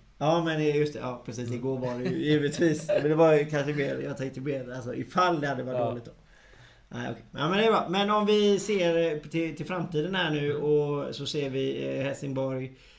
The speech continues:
Speaker 1: eh, om vi ser som klubb, eh, vad, vad är Helsingborg om fem år?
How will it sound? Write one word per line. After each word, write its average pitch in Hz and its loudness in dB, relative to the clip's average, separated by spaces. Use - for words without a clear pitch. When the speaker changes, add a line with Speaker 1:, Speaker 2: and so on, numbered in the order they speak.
Speaker 1:
eh, 120 -8
om 135 -4
vi 135 -4
ser 135 -4
som 127 -6
klubb, 175 -4
eh, 156 -4
vad, 151 -4
vad 147 -6
är 139 -6
Helsingborg 127 -6
om 127 -8
fem 131 -8
år? 156 -10